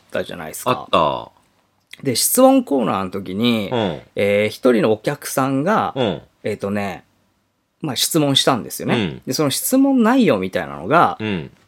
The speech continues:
Speaker 1: まあ、要約して言うけど、
Speaker 2: うん。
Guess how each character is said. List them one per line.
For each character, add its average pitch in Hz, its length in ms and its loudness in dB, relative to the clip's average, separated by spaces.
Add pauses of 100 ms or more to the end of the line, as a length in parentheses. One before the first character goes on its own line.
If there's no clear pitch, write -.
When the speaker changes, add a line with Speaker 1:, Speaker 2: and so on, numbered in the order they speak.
(420)
Speaker 1:
ま 190 160 2
あ、 135 80 -2
要 214 440 8
約 254 280 6
し - 80 -6
て 185 320 2
言 151 140 4
う - 40 -2
け - 140 -8
ど、 110 140 4
Speaker 2:
う 107 40 6
ん。 85 240 0